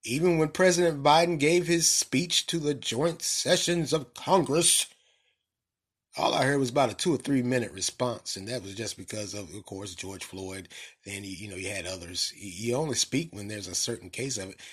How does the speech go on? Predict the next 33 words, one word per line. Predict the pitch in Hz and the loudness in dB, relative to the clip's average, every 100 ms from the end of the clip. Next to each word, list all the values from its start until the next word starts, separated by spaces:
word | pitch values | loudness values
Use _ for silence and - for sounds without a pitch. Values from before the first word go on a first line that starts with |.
| - | -14
We're | 110 | -6
still | - 196 190 | 2 6 6
waiting. | 139 160 131 127 127 _ _ _ _ _ _ | 6 4 2 -6 -8 _ _ _ _ _ _
You | 147 175 | 2 4
were | 135 | 8
able | 147 170 165 | 6 6 4
to | 131 | 2
pass | 151 156 147 143 135 - - - - - | 6 10 10 8 4 2 2 0 -4 -4
or, | 123 117 110 - | -2 0 -2 -6
or | 117 110 | -6 -2
suggest | - 104 92 135 135 - - - _ _ - _ - | -2 -2 -2 0 2 2 0 -6 _ _ -20 _ -14
legislative, | 101 139 147 139 - 139 151 - 139 139 - | 0 2 2 0 2 0 0 0 -2 -2 -6
legislative | 110 156 156 - 151 175 175 160 - | 0 2 4 4 6 6 4 -2 2
changes | - 135 160 151 147 | 4 6 4 2 2
for | - 117 | 2 2
Asian | 117 151 139 127 | 2 2 0 -2
hate | 117 160 - | 2 2 2
laws | 120 127 139 143 131 | 0 2 2 0 -2
and | 113 | -6
crime | - 147 156 147 | -2 0 2 0
bill. | 123 131 143 151 143 _ _ _ _ _ _ _ _ _ _ _ - | 0 2 4 2 -2 _ _ _ _ _ _ _ _ _ _ _ -20
You | 71 82 | -14 -12
were | 90 | -10
able | 87 113 117 113 | -6 -4 -4 -6
to | 110 | -8
get | 104 120 117 | -4 -4 -4
through. | - 123 117 101 | -6 -8 -8 -10
I | 113 | -12
mean, | 127 127 - 139 | -12 -12 -10 -10
I, | 139 | -6
I'm | 151 | -4
just | 156 196 - | 2 4 6
saying, | - 147 135 107 80 85 | 6 6 6 2 -2 -8